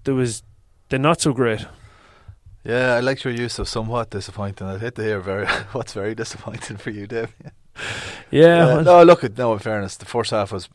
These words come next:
Speaker 2: was brilliant. Like, you know, let's, let's call a spade a spade. The first half was fantastic. Like,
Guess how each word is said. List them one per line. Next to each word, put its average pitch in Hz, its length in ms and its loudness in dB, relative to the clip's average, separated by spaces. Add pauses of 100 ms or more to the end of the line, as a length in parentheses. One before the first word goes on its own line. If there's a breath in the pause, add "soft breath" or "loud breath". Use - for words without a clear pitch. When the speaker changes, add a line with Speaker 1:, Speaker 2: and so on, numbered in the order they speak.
(120)
Speaker 2:
was 98 120 -12
brilliant. 101 440 -8 (260)
Like, 92 260 -14
you 107 80 -10
know, 104 60 -10
let's, 101 400 -12
let's 104 220 -12
call 98 180 -8
a 92 40 -12
spade 92 340 -10
a - 20 -12
spade. 87 360 -12
The 92 60 -18
first 120 260 -8
half 95 220 -10
was - 340 -16 (120)
fantastic. 90 560 -14
Like, 87 240 -18